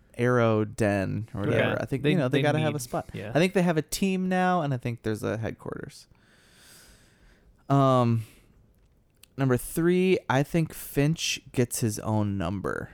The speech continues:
Speaker 1: his own social number. So he's like, "Oh, shit."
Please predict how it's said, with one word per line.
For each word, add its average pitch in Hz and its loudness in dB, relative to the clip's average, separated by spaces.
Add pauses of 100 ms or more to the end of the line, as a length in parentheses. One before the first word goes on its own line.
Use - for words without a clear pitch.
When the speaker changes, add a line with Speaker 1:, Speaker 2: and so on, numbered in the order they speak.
Speaker 1:
his 107 -6
own 107 -2
social 98 -6
number. - -10 (2000)
So - -8
he's - -10
like, 62 -12 (120)
"Oh, 50 -8 (100)
shit." - -12